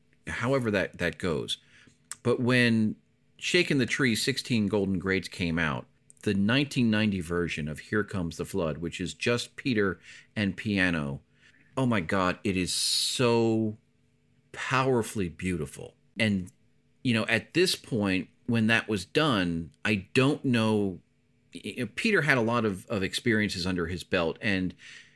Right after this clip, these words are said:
he takes the same melody and the same words, but it's presented in such a way that it has, on me at least, such a completely <laughs> different impact. And I meant to go listen to the, the, the Robert Fripp version, and I, I didn't have an,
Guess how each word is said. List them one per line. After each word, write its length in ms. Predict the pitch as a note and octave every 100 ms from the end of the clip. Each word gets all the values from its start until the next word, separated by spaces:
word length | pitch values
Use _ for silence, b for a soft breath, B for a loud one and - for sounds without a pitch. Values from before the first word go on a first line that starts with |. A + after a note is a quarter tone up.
| b b b b _ _
he 220 | - C#3 B2+
takes 540 | - - G3 G3 -
the 120 | C#3
same 840 | B2 - E3+ E3+ E3 D#3+ D3+ C3 - -
melody 400 | A#2 A#2 G#2+ G#2
and 100 | G2
the 60 | F#2+
same 480 | - C3+ C3 A#2+ G#2
words, 480 | C#3 D3+ G#2 F2+ -
but 160 | C3
it's 120 | B2
presented 640 | - - G#2+ B2 G3+ G#3+ C3
in 120 | A2
such 300 | - D#3 -
a 80 | A#2+
way 500 | C3+ F#3 A#2+ G2 G2 B B B
that 140 | B2+
it 160 | A#2+ -
has, 400 | - C#3+ C#3 B2+
on 340 | - A#2+ A2 B2+
me 300 | A3 F3 -
at 160 | F#2+
least, 320 | F2+ G2 -
such 380 | - - G3+ -
a 40 | -
completely 920 | - C#3 - - C3+ D3+ F3+ B2 B2+
<laughs> 80 | -
different 340 | A2+ - G#2
impact. 600 | A2+ A2+ A2+ D2+ C2 - B B B B
And 120 | B2
I 60 | A2+
meant 320 | A#2 C#3+ D#3 -
to 80 | C3
go 100 | A#2+
listen 380 | A#2 A#2 A#2
to 160 | G#2+ A2
the, 300 | G2 G2+ G2
the, 240 | D2+ F2+ F#2 -
the 120 | - F#2
Robert 340 | G#2+ G2 F#2
Fripp 260 | - A2 G2+
version, 360 | G2 F#2+ F#2
and 200 | F2 E2+
I, 160 | D#2+ E2
I 80 | G2
didn't 300 | F2 A2 G#2+
have 180 | G2 F#2
an, 120 | E2+